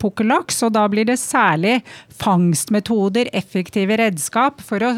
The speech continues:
sørge for at man får tatt det ut. Men dette er også en sånn utfordring som vi ser kan bli et Sisyfos-arbeid hvis vi risikerer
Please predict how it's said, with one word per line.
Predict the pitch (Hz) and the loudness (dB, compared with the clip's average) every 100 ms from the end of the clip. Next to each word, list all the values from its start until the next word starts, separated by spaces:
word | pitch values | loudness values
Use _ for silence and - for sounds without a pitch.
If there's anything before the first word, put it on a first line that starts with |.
| 214 | -4
sørge | - 269 196 156 | -6 -4 -4 -4
for | 156 185 | -4 -2
at | 180 | -2
man | 202 | -2
får | 190 220 | -2 -2
tatt | 240 - | -4 -2
det | 202 294 | 0 0
ut. | 359 - - - - | -2 -12 -20 -20 -4
Men | 247 | 0
dette | 262 - | 0 2
er | 247 | 0
også | 208 | 2
en | 311 | 0
sånn | 302 262 - | 0 0 0
utfordring | 180 - 196 180 196 220 214 | 0 0 0 0 2 0 0
som | 240 | 0
vi | 254 | 0
ser | - 240 269 | 2 0 0
kan | - - 226 262 330 | -4 0 2 2 2
bli | 233 233 247 | 2 2 0
et | |
Sisyfos-arbeid | 233 233 185 - 190 196 - 208 214 311 330 - - - | 0 0 0 -2 -2 -2 -2 0 2 2 0 -8 -18 -8
hvis | 220 - | -6 -2
vi | 254 | -2
risikerer | 262 277 254 190 180 | -2 -2 -2 0 0